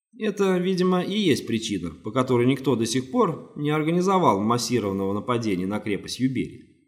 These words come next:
Мне так, по крайней мере, кажется. И если бы пиратские властители пронюхали про то, что известно мне,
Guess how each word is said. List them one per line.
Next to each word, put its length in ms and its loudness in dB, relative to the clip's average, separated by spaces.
Мне 300 0
так, 300 0
по 120 0
крайней 300 2
мере, 260 2
кажется. 560 -2
И 120 -4
если 300 2
бы 260 4
пиратские 460 0
властители 640 -2
пронюхали 640 0
про 200 0
то, 440 -4
что 240 0
известно 400 0
мне, 300 2